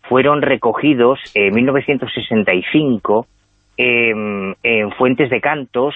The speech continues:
y en Montemolín, en Badajoz, y en Lora del Río, en Sevilla, y eso dio lugar a lo que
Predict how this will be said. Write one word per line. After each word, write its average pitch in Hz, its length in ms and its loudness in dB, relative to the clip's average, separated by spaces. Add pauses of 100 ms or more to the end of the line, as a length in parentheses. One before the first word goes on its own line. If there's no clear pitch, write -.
y 117 140 0
en 104 140 0
Montemolín, 104 600 0
en 107 120 2
Badajoz, 98 500 0
y - 240 -6
en 95 80 -2
Lora 131 240 2
del 107 160 -2
Río, 127 360 0 (100)
en 95 140 -6
Sevilla, 101 520 0 (760)
y 127 200 4
eso 165 240 -2
dio 151 180 0
lugar 123 380 2 (640)
a 127 160 0
lo 135 160 -6
que 160 400 -4